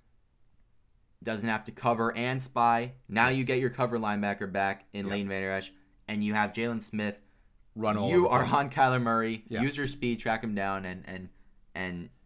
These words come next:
Speaker 1: force some stops.
Speaker 2: The, the big thing on defense is, you know, you gotta stop DeAndre Hopkins. I mean, he is the number one wide receiver in the league.
Speaker 1: Mm-hmm.
Speaker 2: He's leading the league in receptions. He's up there in yards. He's up there, you know, in everything. So
Speaker 1: Mm-hmm.
Speaker 2: you gotta stop him, number one.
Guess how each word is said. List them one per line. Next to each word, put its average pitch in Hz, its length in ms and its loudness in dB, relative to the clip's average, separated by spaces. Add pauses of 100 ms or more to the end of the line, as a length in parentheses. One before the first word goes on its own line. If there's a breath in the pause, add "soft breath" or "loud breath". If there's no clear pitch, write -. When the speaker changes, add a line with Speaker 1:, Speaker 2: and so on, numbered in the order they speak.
(220)
Speaker 1:
force 104 240 -2
some 92 140 -8
stops. 76 440 -10 (140)
Speaker 2:
The, 135 100 0
the 131 180 -4
big 165 280 4
thing 175 180 4
on 160 140 6
defense 180 480 2
is, 139 280 0
you 127 100 2
know, 123 80 2
you 127 180 0
gotta 113 320 4
stop 127 280 2
DeAndre 131 280 0
Hopkins. - 500 -2
I 110 80 -6
mean, 113 200 2
he 117 220 0
is 110 160 0
the 113 100 2
number 113 280 4
one 113 220 2
wide 107 180 2
receiver 117 400 0
in 117 80 0
the 113 80 0
league. 120 360 -4
Speaker 1:
Mm-hmm. 95 160 -12
Speaker 2:
He's 113 180 -2
leading 139 240 4
the 131 120 0
league 127 260 0
in 123 100 4
receptions. 131 640 -2
He's 104 200 -2
up 127 180 -2
there 123 200 2
in 113 280 0
yards. 117 480 2
He's 101 180 -4
up 120 180 -4
there, 120 320 -2
you 123 120 -6
know, 117 80 0
in 113 120 0
everything. 98 380 -4
So 101 200 -6
Speaker 1:
Mm-hmm. 87 80 -8 (200 loud breath)
Speaker 2:
you 123 120 0
gotta 139 280 6
stop 127 360 2
him, 120 180 4
number 110 260 0
one. 87 300 -10